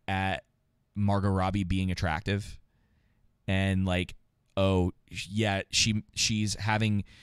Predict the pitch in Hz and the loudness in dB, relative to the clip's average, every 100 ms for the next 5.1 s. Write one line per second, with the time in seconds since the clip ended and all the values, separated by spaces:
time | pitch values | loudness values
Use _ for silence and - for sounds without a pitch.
0 | - - 120 113 113 - 113 107 98 101 | -6 0 4 4 4 4 2 2 0 -2
1 | - 127 117 110 98 98 104 101 110 107 | -2 0 2 2 2 2 0 2 2 2
2 | 98 101 95 95 - 98 95 - - - | 2 2 2 0 0 0 -2 -6 -4 2
3 | 165 135 120 107 104 113 104 98 107 101 | 6 6 6 4 4 4 4 2 2 2
4 | 101 101 104 117 107 90 - 92 78 78 | 2 0 0 0 2 0 -2 -4 -2 -4
5 | 90 | -6